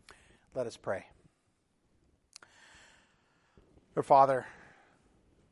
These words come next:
praise and glory be unto you for your word, this,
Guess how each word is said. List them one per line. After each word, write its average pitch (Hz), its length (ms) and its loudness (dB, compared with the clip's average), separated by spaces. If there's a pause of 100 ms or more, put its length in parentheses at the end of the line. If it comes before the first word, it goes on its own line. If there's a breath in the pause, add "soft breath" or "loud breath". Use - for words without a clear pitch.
(360)
praise 147 360 0
and 143 100 -12
glory 139 300 -2
be 127 180 -8
unto 123 260 -6
you 127 300 -4
for 127 160 -8
your 113 160 -4
word, 110 400 -6
this, - 440 -6